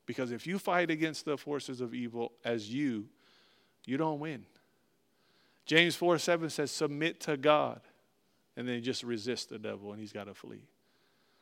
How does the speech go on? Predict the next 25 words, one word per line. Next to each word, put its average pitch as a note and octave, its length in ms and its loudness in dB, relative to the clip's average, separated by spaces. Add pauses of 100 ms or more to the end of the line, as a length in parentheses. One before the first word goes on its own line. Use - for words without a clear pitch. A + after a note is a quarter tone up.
(480)
We B2 140 2
have C3+ 260 2
to D3 100 2
lift, C3 280 0 (180)
we C#3 120 2
have C3+ 160 4
to - 80 -2
magnify B2 500 -2
God, A#2 340 4
and G#2+ 100 -4
that's, - 300 -4 (340)
that's A2+ 220 2
what A2+ 140 -2
Mary A2 320 -2
did. G2+ 240 -6 (400)
And C#3+ 100 4
then D#3 60 6
the D3+ 120 12
last D#3 340 12
thing, B2 340 0 (1040)
just, D#3 380 6
just C#3+ 200 4
to E3 80 8
encourage D3 520 4
you, G#2 160 -4